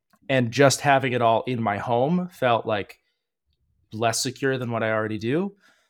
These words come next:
But having Jacob call me out and be like, "Hey, you're more of a target than you think you are,"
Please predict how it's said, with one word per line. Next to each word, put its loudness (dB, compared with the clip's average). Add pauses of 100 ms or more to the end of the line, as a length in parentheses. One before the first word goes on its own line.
(260)
But -6
having 2
Jacob 0
call -4
me -4
out 0
and -8
be -2
like, -4
"Hey, 0 (240)
you're 0
more 2
of 0
a -2
target 0
than -8
you -10
think -12
you -2
are," 0